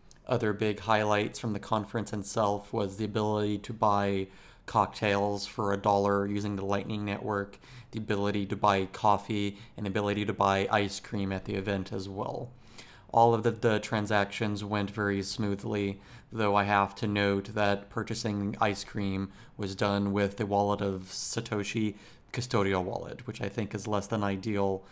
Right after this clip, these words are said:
but hey, it worked, and I think it was pretty cool that I could buy ice cream while at the event. The biggest thing that I want to do now that I'm home is actually go back and watch all of the Lightning talks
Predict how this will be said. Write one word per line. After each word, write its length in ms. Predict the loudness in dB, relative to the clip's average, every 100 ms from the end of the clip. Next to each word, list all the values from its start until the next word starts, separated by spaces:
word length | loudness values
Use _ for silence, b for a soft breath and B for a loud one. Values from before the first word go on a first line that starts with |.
| B B
but 140 | -4
hey, 380 | 2 2 0 -4 B B
it 160 | -8 -4
worked, 480 | 0 2 2 -2 -8
and 140 | -2
I 120 | -2
think 280 | -2 -4 -2
it 60 | -2
was 120 | -4
pretty 260 | -4 -6 -6
cool 260 | -4 -2 0
that 120 | -2
I 60 |
could 160 | -2 0
buy 180 | 0 2
ice 240 | 2 0
cream 320 | -6 -4 -2
while 220 | 0 0 -2
at 100 | -4
the 120 | -10
event. 440 | -10 -10 -12 -20 -20 _ b b b b
The 80 | -6
biggest 400 | 2 2 2 2
thing 200 | 2 2
that 120 | 2 4
I 60 |
want 200 | 4 4
to 60 | 2
do 220 | 2 2
now 340 | 2 4 2
that 160 | 2 2
I'm 140 | 0
home 400 | 2 2 2 0
is 200 | 0 -2
actually 300 | -2 -2 -2
go 160 | 0 2
back 340 | 4 2 2
and 120 | -2 4
watch 340 | 6 4 2
all 220 | 0 2
of 100 | 0
the 140 | -2 0
Lightning 480 | -2 -2 -2 -4
talks 540 | 0 2 2 -2 -12